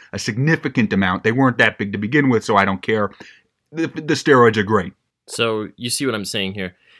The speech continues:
Speaker 2: And by the way, easily gained, easily lost. If it's hard to gain, it's hard to lose. And what I mean by that is the hard work that you do isn't lost like the quick, easy route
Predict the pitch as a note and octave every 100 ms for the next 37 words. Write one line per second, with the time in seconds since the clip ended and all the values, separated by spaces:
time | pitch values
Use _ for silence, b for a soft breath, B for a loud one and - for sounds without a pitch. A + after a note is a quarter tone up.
0 | b C3+ C3 C#3 D3+ C#3+ A#2+ A2 G2+ -
1 | C3 C3 C3 A#2+ G2+ A2 G#2 G2+ G2 -
2 | _ _ _ _ _ - B2 G#2 F#2+ F2
3 | E2 C2 - - - - _ _ _ -
4 | A2+ A2 - - C3 C3 - G#2+ G#2+ A2
5 | A2+ C#3 D#3 _ _ _ - A2+ - G#2
6 | G2 G#2 F#2 F2 D2+ - - _ _ _
7 | - A#2+ A#2+ A#2+ A2+ G#2+ G#2 G2 F#2+ F2
8 | - _ _ _ _ _ - A2 B2+ B2
9 | G#2+ A2+ A2 - G#2 A2 G#2 G#2+ G#2+ A2
10 | _ _ _ _ _ - B2 A#2+ - G2+
11 | G#2 G#2 F2+ - - _ _ _ - A2+
12 | G#2 - - - A#2+ A2 - A2 A2 A2
13 | F#2 - A2 G#2 -